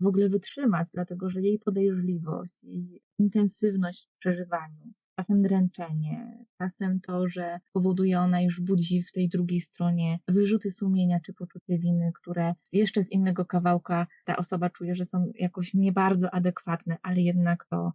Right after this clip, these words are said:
przeżywa. I właściwie w takim najbardziej trudnym wymiarze związek toczy się cały czas wokół tej zazdrości i kontroli, o czym też powiem później, gdzie jedna strona zarzuca cały czas, że coś się dzieje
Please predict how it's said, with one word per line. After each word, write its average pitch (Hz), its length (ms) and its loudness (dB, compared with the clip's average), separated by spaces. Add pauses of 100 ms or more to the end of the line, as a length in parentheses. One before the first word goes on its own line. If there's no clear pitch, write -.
przeżywa. 160 680 0 (400)
I 202 100 0
właściwie 208 460 -2
w - 40 -20
takim 214 500 2 (160)
najbardziej 226 400 2
trudnym 233 460 2
wymiarze 190 720 0 (180)
związek 226 500 2
toczy 220 320 -2
się 208 320 2 (240)
cały 247 300 4
czas 208 180 0
wokół 202 280 0
tej 190 160 2
zazdrości 185 840 0
i 220 60 0
kontroli, 190 760 0
o 208 100 -10
czym 190 160 -6
też 180 180 -6
powiem 180 300 -2
później, 196 500 -4 (220)
gdzie 220 220 0
jedna 240 280 4
strona 226 340 2
zarzuca 202 760 0 (100)
cały 196 300 -4
czas, 180 460 -4 (220)
że 202 100 -2
coś 226 260 0
się 202 300 2
dzieje 180 520 0